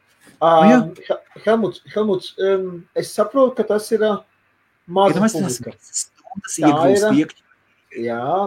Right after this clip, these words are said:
Speaker 2: pagaid, pagaid, pagaid, Helmuts. Bet, em, es koncentrējos, man, man, ja katrai darbībai kā jābūt kā savam mērķim, es varu pateikt, man mērķis kāds ir, jā. Pirmais, izglītot.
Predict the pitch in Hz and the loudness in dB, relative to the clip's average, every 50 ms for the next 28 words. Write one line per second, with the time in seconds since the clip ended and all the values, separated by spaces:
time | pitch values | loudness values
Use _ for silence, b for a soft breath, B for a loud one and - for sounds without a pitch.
0 | 196 - _ - 156 160 - 131 101 92 92 _ 135 117 107 92 - - 113 98 | -6 -8 _ -2 -2 0 0 -4 -4 -6 -8 _ -10 -10 -8 -10 -8 -8 -10 -10
1 | - _ 123 127 127 107 98 - _ _ _ _ _ _ _ _ _ _ 156 156 | -10 _ -8 -8 -8 -8 -12 -14 _ _ _ _ _ _ _ _ _ _ 0 0
2 | 156 156 - - - 156 156 156 156 156 151 151 151 151 151 151 147 147 147 143 | 0 -2 -10 -10 -4 -2 0 2 2 2 2 2 0 0 -2 -6 -6 -8 -8 -10
3 | _ _ _ _ _ _ _ _ - _ _ _ 233 196 208 208 - - 202 202 | _ _ _ _ _ _ _ _ -20 _ _ _ 0 0 0 0 0 -2 -2 0
4 | - 214 196 - 175 170 170 160 151 147 147 - - - - - - - _ _ | -2 -4 -4 0 0 0 2 2 0 0 0 -4 -12 -16 -18 -20 -20 -20 _ _
5 | _ 170 175 175 165 156 180 196 185 165 139 - _ _ 139 160 180 180 175 _ | _ -2 0 0 0 0 2 2 2 2 -2 -8 _ _ 0 0 0 0 0 _
6 | _ - 196 - - 190 175 175 190 190 180 180 156 143 151 151 147 - 156 156 | _ 0 0 2 2 0 2 4 2 2 2 0 0 2 0 -2 0 -2 -2 0
7 | 165 160 147 147 143 151 - 135 135 - 147 135 135 139 151 160 175 180 - 143 | 0 -2 -2 -4 -2 -2 -4 -4 -4 -6 -6 -6 -4 -4 -2 -2 -2 -2 -2 -6
8 | 127 120 - 135 131 - 165 165 147 135 139 151 156 165 165 147 135 120 113 117 | -10 -8 -10 -12 -6 -6 -4 -2 -2 -4 -2 -4 -4 -4 -4 -4 -4 -4 -6 -6
9 | 117 - - - - 98 - - - - 82 85 85 95 113 147 - _ _ _ | -6 -10 -14 -14 -14 -14 -14 -16 -18 -16 -14 -10 -10 -8 -8 -10 -10 _ _ _
10 | _ _ _ _ _ _ _ 190 196 196 180 156 127 104 117 131 - _ - 196 | _ _ _ _ _ _ _ 6 6 6 4 2 0 -2 -2 -6 -8 _ 0 0
11 | 226 208 175 185 165 139 120 - 107 123 151 175 - | 0 2 2 2 2 2 0 -2 -2 -2 -2 -4 -6